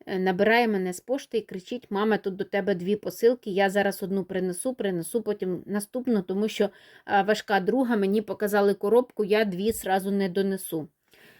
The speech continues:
Показую вам розміри. Е, тут, мабуть, більше п'яти кілограм я не, не знайшла. Мабуть, п'ять кілограм сама посилка. Я вам показую масштаби. Я вам показую, яка вона величезна, щоб ви розуміли,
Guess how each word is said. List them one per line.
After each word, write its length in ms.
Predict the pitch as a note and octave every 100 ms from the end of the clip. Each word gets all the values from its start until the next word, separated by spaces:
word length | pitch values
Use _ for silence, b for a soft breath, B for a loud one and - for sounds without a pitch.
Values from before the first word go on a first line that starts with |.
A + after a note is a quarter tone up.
| b b -
Показую 460 | G#3 - B3 A#3 A3
вам 200 | A3 G#3+
розміри. 640 | A#3+ D4 D4+ D4 D4+ D4+ _ -
Е, 240 | G3+ D4 G3+ - _ _
тут, 100 | A3+
мабуть, 500 | A#3 A3 G#3+ A3+ - _ _ _ _
більше 320 | G#3+ A3 -
п'яти 240 | - G#3 G#3+
кілограм 520 | - G3+ G#3 C4 A3
я 100 | A3
не, 260 | G3+ G3 G3
не 180 | - G#3
знайшла. 500 | G#3+ G#3 - F3 E3 -
Мабуть, 360 | G3+ G#3 G#3 G#3
п'ять 220 | G#3 G3
кілограм 480 | - G3 G#3 C4+ E4 _ - - - -
сама 200 | G3+ G3+ -
посилка. 420 | G#3 - G3+ -
Я 180 | G#3 D#4
вам 180 | D4 A#3 - -
показую 420 | G#3 C4 B3+ A#3+
масштаби. 520 | A3+ G#3+ - F3+ E3
Я 160 | E3+ G#3+
вам 160 | G#3+
показую, 440 | G3+ G#3+ C#4 D4+ B3+
яка 260 | G3+ A3
вона 220 | A3+ A3+ G#3+
величезна, 640 | G#3+ G#3 - C#4 D#4+ C#4+
щоб 200 | - G#3
ви 120 | A#3+
розуміли, 580 | A#3+ G#3 G3 A3 B3